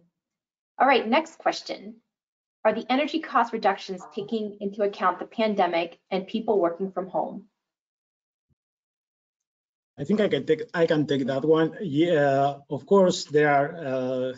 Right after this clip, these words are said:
Speaker 2: we know that the, in a few months, we will come back to the post-optimization levels, which were around sixteen K B T Us per square foot. So we know this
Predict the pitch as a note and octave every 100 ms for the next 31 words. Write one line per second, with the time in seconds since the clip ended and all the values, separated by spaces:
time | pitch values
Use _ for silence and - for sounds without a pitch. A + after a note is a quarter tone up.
0 | - _ _ - B2 D#3+ E3+ E3+ G#3 G#3
1 | E3 C3 C3 B2+ A#2+ _ _ _ D3 B2+
2 | B2 D#3+ D#3+ F3+ F3+ D3+ D3+ D3+ D3+ D3
3 | _ - E3+ D#3 D3 E3+ E3 D3 C3+ B2+
4 | - _ _ _ D3+ E3 F3 F3+ D#3+ D3+
5 | C#3+ D#3 C#3+ C3 C#3+ E3+ E3+ D3+ C3 -
6 | D3 D3 C#3+ D3 C#3+ C#3 C3 - D3+ D3+
7 | C#3+ C#3 C3+ D3 D3 D3 C3+ B2+ - D3
8 | - E3 E3+ _ _ _ _ _ - D3
9 | C#3+ C#3+ D3 E3 D3+ - -